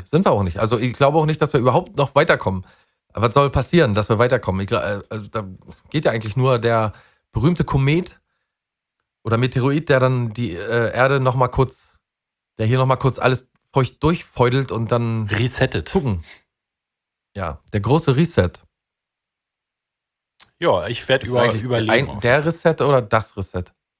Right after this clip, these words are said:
Speaker 1: Reset.
Speaker 2: Naja, gibt's ja nicht. Ist ja nicht spezifiziert
Speaker 1: Hm.
Speaker 2: im, im, im Original.
Speaker 1: Geschlechterlos, ne?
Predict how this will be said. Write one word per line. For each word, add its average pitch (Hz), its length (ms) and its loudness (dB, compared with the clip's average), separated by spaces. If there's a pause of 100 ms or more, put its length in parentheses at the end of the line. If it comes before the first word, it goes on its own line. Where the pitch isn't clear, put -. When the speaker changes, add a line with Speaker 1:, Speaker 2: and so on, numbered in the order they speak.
(120)
Speaker 1:
Reset. 95 220 -12
Speaker 2:
Naja, 95 260 -6
gibt's - 260 -12
ja 90 120 -2
nicht. - 280 -10
Ist 101 160 -8
ja 90 100 -4
nicht - 400 -8 (140)
spezifiziert - 1000 -2
Speaker 1:
Hm. 85 340 -8
Speaker 2:
im, 87 100 -10
im, 78 180 -10
im 82 220 -12 (220)
Original. 85 420 -8
Speaker 1:
Geschlechterlos, 95 680 0
ne? 110 180 0